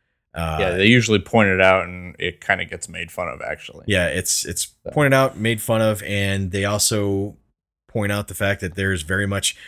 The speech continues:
Speaker 1: there's very much of a hypocrisy going on in the show,
Speaker 2: Yeah.
Speaker 1: a-, as there should be, given the universe that it takes place in. It's a good watch.
Speaker 2: It's,
Speaker 1: Um,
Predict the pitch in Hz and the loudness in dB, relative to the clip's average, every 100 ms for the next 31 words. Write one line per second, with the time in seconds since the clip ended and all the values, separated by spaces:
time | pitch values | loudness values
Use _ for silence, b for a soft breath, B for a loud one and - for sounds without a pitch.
0 | B 135 127 113 139 139 139 127 120 101 | B 4 4 6 6 6 4 2 -2 -4
1 | 135 - 135 - 104 82 80 _ _ _ | -2 0 -2 0 -2 -2 -8 _ _ _
2 | _ _ 104 90 85 80 78 76 - 71 | _ _ -2 0 0 -4 -6 -6 -8 -8
3 | 65 76 78 - 95 92 98 - 127 123 | -8 -8 -8 -6 -2 -2 -2 -2 -2 -4
4 | 76 58 - 85 85 87 104 123 82 - | -10 -12 -12 -10 -6 -6 -4 -4 -6 -10
5 | 65 - 64 - 76 60 - - _ _ | -14 -18 -16 -14 -14 -14 -16 -20 _ _
6 | _ _ - - 110 101 90 78 - - | _ _ -6 -2 0 2 0 0 -2 0
7 | - - 82 73 71 | 2 2 0 -8 -14